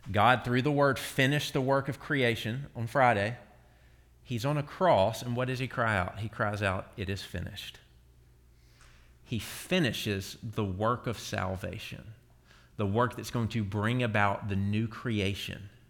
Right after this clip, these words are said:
So he finishes that work, and they make sure it happens before Sunday, on, before the Sabbath, uh, starts. And then his body rests in the grave,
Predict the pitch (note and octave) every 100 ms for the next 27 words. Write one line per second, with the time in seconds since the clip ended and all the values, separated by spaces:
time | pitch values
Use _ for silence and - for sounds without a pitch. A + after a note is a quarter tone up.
0 | _ - - - _ - - - - -
1 | C#3 A#2+ - - E3+ A3+ - G3 D#3+ D#3+
2 | C#3 D3+ B2 F#2+ - - - _ _ -
3 | A2+ A#2+ C3+ - E3+ - F3+ E3 E3+ D#3
4 | D3 E3+ - E3 D3 A2+ A2+ A#2 A2+ C#3
5 | A#2+ - B2+ C#3+ C#3+ - D#2 A#2+ A#2 -
6 | C#3 G2 - - - - - - - -
7 | - B2+ C3+ C#3 C3 G#2+ C#3+ E3+ B2+ G#2+
8 | G2+ A#2 C#3+ - D3+ C3 A2+ A#2+ A#2+ E2
9 | - -